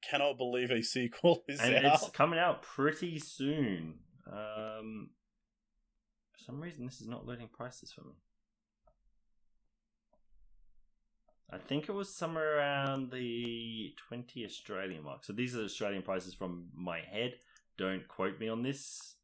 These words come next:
Speaker 2: 'cause I don't have my Switch with me, and for some reason I can't see a price on the website.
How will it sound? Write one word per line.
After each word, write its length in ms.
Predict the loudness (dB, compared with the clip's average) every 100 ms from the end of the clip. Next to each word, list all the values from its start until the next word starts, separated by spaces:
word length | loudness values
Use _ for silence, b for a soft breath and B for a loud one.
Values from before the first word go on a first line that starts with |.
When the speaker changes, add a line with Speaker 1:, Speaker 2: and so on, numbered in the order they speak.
| b b b _ _ _ _ _ _ _ _ _ _ _
Speaker 2:
'cause 140 | -14 -10
I 60 |
don't 200 | -6 -6
have 140 | -4 -6
my 80 | -6
Switch 440 | -8 -10 -10 -4
with 200 | -2 -2
me, 240 | -2 -2 -4
and 420 | -8 -8 -10 -12
for 80 | -12
some 200 | -8 -8
reason 220 | -8 -8
I 100 | -10
can't 260 | -8 -8
see 80 | -6
a 60 | -10
price 340 | -6 -6 -6
on 240 | -10 -10 -8
the 80 |
website. 460 | -8 -10 -10 -12 -12